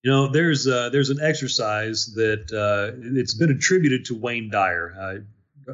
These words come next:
rest his soul, but I, I don't know if it was his, uh, his exercise or not. It was told by me that it was. Really simple exercise. But, uh, I can promise you it'll be one of the hardest things you'll ever do in your life.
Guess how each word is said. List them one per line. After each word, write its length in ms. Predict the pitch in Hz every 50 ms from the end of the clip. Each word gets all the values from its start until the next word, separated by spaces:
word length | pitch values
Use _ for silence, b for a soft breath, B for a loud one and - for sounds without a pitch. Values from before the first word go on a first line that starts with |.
| 135 120
rest 240 | 107 120 120 110 -
his 240 | 113 104 98 - -
soul, 260 | 139 123 127 135 123
but 160 | 101 110 107
I, 280 | 104 107 113 120 104 113
I 20 |
don't 220 | 113 123 120 117 117
know 140 | 120 120
if 100 | 113 113
it 40 | 117
was 300 | 107 104 107 101 - -
his, 380 | - 117 123 120 110 104 101 104
uh, 180 | 104 101 101 95
his 240 | 101 110 107 120 117
exercise 520 | 113 110 - - - 113 110 104 101 92
or 100 | 95 92 - _ _
not. 220 | - 90 90 107 98
It 60 | 90
was 160 | 92 92 90
told 200 | - 113 107 104
by 100 | 90 90
me 220 | 92 98 92 95
that 240 | 92 - 98 95 95 131 139 139
it 100 | 110 98
was. 400 | 92 92 90 90 - - - - _ _ _ _ _ _ _ _ _ _ _ _ _ _ _ _ _ _ _ _ -
Really 320 | 147 190 226 240 220 175
simple 400 | 143 - 180 180 160 143 139 139
exercise. 580 | 147 143 - - - 117 101 92 90 87 - - _ _ _ _ _ _ _ _ _ _ _ _ _ _ _ _ _ _ _
But, 380 | 139 143 139 139 135 - - 143
uh, 160 | 131 127 127 123
I 80 | 127
can 120 | 131 131 131
promise 380 | - 165 170 170 147 143 -
you 80 | 135 123
it'll 80 | 123
be 80 | 131 127
one 140 | 120 131 127
of 40 | 120
the 100 | 113 104
hardest 400 | - - 160 160 151 135 - -
things 160 | 139 131 117
you'll 140 | 117 123 123
ever 140 | 101 113
do 120 | 113 120 113
in 60 | 110
your 100 | 107 101
life. 360 | 98 90 85 80 82 - -